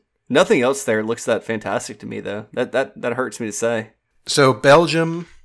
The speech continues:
Speaker 2: nothing here is really a must-have to me. I mean, you
Speaker 1: The
Speaker 2: think of
Speaker 1: waffle's
Speaker 2: Belgium,
Speaker 1: gonna be
Speaker 2: you think of
Speaker 1: good. The waffle's gonna be fantastic.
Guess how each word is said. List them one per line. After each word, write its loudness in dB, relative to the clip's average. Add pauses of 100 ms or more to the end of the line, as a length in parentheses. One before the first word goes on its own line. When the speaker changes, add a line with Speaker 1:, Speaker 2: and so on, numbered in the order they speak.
(160)
Speaker 2:
nothing -2
here 0
is 2
really 2
a 4
must-have 2
to -6
me. 0
I -2
mean, 2 (340)
you 2
Speaker 1:
The 6
Speaker 2:
think 8
of 10
Speaker 1:
waffle's 8
Speaker 2:
Belgium, 6
Speaker 1:
gonna 0
be 0
Speaker 2:
you -6
think 0
of -2
Speaker 1:
good. -12
The 0
waffle's 2
gonna -2
be -4
fantastic. -2